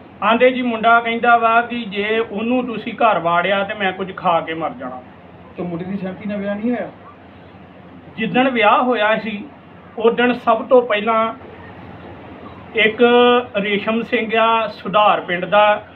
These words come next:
Speaker 1: ਜਿਹਦੀ ਘਰ ਵਾਲੀ ਦਾ ਨਾਂ ਨਿੰਦਰੋ ਆ, ਉਹਨਾਂ ਦੇ ਘਰ ਠਾਕਾ ਲੱਗਾ। ਸਭ ਤੋਂ ਪਹਿਲਾਂ ਮੈਂ ਹੱਥ ਜੋੜ ਕੇ ਇਹ ਆਖਿਆ ਕਿ ਮੈਂ ਗਰੀਬ ਬੰਦਾ ਜੇ, ਜੇ ਕੱਲ੍ਹ ਨੂੰ ਕੋਈ ਦਾਜ ਦਹੇਜ ਦੀ ਮੰਗ ਕਰਨੀ ਆ ਤੇ ਸਭ ਤੋਂ ਪਹਿਲਾਂ ਮੈਨੂੰ ਦੱਸ ਦਿਓ। ਕਿਉਂ?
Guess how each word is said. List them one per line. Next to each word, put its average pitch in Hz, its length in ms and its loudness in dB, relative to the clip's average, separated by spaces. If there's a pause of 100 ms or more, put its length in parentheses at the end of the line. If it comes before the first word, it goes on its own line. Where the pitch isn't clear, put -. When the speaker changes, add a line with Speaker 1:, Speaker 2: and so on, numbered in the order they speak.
(300)
Speaker 1:
ਜਿਹਦੀ 208 220 -6
ਘਰ 214 200 2
ਵਾਲੀ 165 240 0
ਦਾ 196 160 0
ਨਾਂ 196 560 0 (600)
ਨਿੰਦਰੋ 190 440 -2
ਆ, 208 220 4
ਉਹਨਾਂ 226 260 -2
ਦੇ 233 80 0
ਘਰ 202 260 0
ਠਾਕਾ 170 420 -2
ਲੱਗਾ। 185 320 -4
ਸਭ 220 300 0
ਤੋਂ 247 240 4
ਪਹਿਲਾਂ 202 300 -2
ਮੈਂ 226 120 0
ਹੱਥ 185 260 -4
ਜੋੜ 165 260 -8
ਕੇ 175 280 -10
ਇਹ 226 120 -2
ਆਖਿਆ 190 480 -2 (600)
ਕਿ 233 80 2
ਮੈਂ 247 240 2
ਗਰੀਬ 226 360 -2
ਬੰਦਾ 233 340 2
ਜੇ, 254 300 4 (600)
ਜੇ 247 220 4
ਕੱਲ੍ਹ 262 300 2
ਨੂੰ 302 120 -2
ਕੋਈ 277 200 -2
ਦਾਜ 208 320 4
ਦਹੇਜ 220 500 2
ਦੀ 170 140 -6
ਮੰਗ 196 220 -2
ਕਰਨੀ 196 480 -4
ਆ 214 120 -2
ਤੇ 214 140 -6
ਸਭ 196 260 -4
ਤੋਂ 220 140 -4
ਪਹਿਲਾਂ 202 300 -2
ਮੈਨੂੰ 190 220 -8
ਦੱਸ 170 260 0
ਦਿਓ। 143 200 -14 (260)
ਕਿਉਂ? 247 320 -2